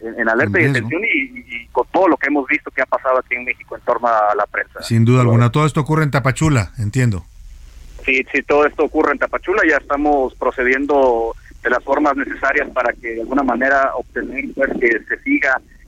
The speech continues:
Speaker 1: eh, este, esta situación, que se le dé también... Eh,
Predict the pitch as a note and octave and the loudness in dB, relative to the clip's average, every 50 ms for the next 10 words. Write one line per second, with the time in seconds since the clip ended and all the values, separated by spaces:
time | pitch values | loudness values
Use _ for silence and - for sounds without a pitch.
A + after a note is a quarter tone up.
0 | - - A#2 A#2 A#2 - B2+ B2+ - _ - C#3 C3 B2+ A#2+ B2 - - C3 - | -14 -10 -8 -8 -6 -4 -6 -6 -4 _ 2 2 2 2 0 -2 -4 -4 -6 -6
1 | - - B2+ A#2 - C#3+ D3+ D#3 D3 - - - - A2+ A2+ A2+ A2 B2 B2+ C3+ | -8 -8 -8 -6 -2 -2 -2 -2 -4 -6 -8 -6 -4 -2 0 0 2 2 2 2
2 | C3 C3 - B2+ A#2 A2+ - C3+ C#3 C3+ C3+ C#3 - B2 A2+ A2 A2 G#2+ G#2+ G#2+ | 0 0 -2 -4 -6 -4 -4 -2 -2 -2 -2 -6 -8 -8 -8 -6 -6 -6 -8 -8